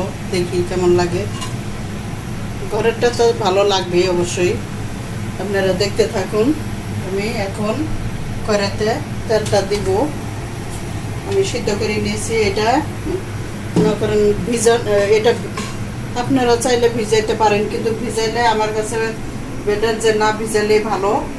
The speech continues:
ভিজাইলে অনেকক্ষণ সিদ্ধ হতে লাগে, কিন্তু আমি শুকনো ডালটা, আহ, আমি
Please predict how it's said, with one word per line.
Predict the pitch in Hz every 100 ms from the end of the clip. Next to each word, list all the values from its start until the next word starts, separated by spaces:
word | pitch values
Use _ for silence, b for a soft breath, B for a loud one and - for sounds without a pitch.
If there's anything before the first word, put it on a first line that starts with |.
| - - - -
ভিজাইলে | 190 208 208 220 220 220 208
অনেকক্ষণ | 196 196 202 226 208
সিদ্ধ | - 208
হতে | 202 208 214 214
লাগে, | 202 190 202 247 311 - - - - - -
কিন্তু | 220 214 247
আমি | 233 208 214
শুকনো | - 269 254 214
ডালটা, | 208 220 208 214
আহ, | 247 320 - - - - - - - - - - - 180 180 180 175 - - - - - - - - - - - - - - - - - - - - 370
আমি | 370